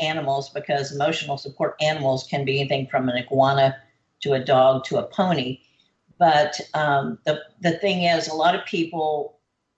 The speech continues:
think that an emotional support animal can go anywhere that their person can, and that's not true.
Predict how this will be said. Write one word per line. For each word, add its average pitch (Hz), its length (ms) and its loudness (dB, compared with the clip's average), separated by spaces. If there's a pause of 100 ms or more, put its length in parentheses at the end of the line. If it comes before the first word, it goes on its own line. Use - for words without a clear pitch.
(140)
think 170 240 -4
that 156 140 2
an 147 140 -2
emotional 151 460 -2
support 233 340 -2
animal 147 340 0
can 151 200 -8
go 139 440 2
anywhere 143 720 0
that 127 180 0
their 135 120 -2
person 139 420 -2
can, 139 220 0
and 135 100 -2
that's 135 280 0
not 110 200 -4
true. 113 340 -6